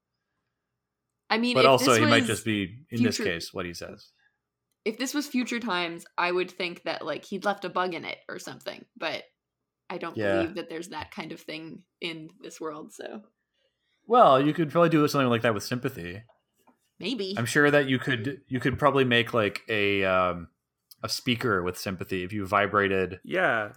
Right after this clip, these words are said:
Speaker 2: something
Speaker 3: 'Cause sound waves are
Speaker 2: with
Speaker 3: just
Speaker 2: the same wavelength.
Speaker 3: vibrations, d-, which are
Speaker 2: Yeah.
Speaker 3: generated by, like, you know, motion ultimately. So if, I'm sure if you were really finicky, I bet Kelvin would love that if that was your thesis project. Um,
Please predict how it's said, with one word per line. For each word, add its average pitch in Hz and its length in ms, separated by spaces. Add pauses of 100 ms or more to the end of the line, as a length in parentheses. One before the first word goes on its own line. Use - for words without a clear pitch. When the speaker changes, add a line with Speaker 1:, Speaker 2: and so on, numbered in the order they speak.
Speaker 2:
something 95 640
Speaker 3:
'Cause 143 180
sound 185 220
waves 208 240
are 147 40
Speaker 2:
with 156 120
Speaker 3:
just - 100
Speaker 2:
the 135 60
same 101 180
wavelength. 135 300
Speaker 3:
vibrations, 113 520
d-, 160 140 (260)
which 156 240
are 135 40
Speaker 2:
Yeah. 127 80
Speaker 3:
generated 131 500
by, 123 120
like, 113 340 (280)
you 120 120
know, 98 320 (1080)
motion 135 600
ultimately. 113 720
So 113 460 (560)
if, 139 220 (100)
I'm 147 220
sure 196 240
if 156 120
you 151 100
were 139 120
really 131 600 (100)
finicky, 127 520
I 127 40
bet 170 200
Kelvin 170 320
would 131 120
love 160 220
that 131 200
if 117 100
that 151 160
was 139 120
your 123 120
thesis 120 340
project. 113 600 (500)
Um, 131 560